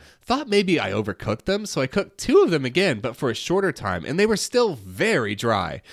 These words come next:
Even when I looked at the ingredients, I felt it needed something more. I went and served them and dumped the whole tray in the garbage.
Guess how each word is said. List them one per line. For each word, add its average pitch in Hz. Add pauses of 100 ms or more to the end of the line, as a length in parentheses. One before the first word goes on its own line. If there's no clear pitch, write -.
(200)
Even 240
when 196
I 131
looked 127
at 147
the 117
ingredients, 98
I 156
felt 277
it 233
needed 208
something 185
more. 143 (400)
I 190
went 285
and 156
served 123
them 165
and 131
dumped 156
the 143
whole 208
tray 226
in 139
the 185
garbage. 113